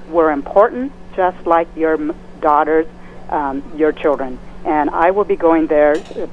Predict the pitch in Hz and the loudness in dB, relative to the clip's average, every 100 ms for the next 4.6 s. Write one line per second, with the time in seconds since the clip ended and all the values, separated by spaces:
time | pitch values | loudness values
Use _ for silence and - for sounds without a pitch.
0 | - - - 156 156 147 139 - - - | -12 -14 -2 0 0 -2 -4 -8 -6 2
1 | 202 202 220 220 - 165 151 175 190 160 | 2 2 -4 -6 -6 -2 0 0 -2 0
2 | 156 160 151 - 220 247 - 214 226 269 | 2 2 2 2 2 2 -2 -6 -4 -2
3 | 214 220 208 214 - 185 170 170 160 - | 0 -2 -2 -6 0 2 2 -2 -4 -6
4 | - 165 156 175 151 | -8 -4 2 2 0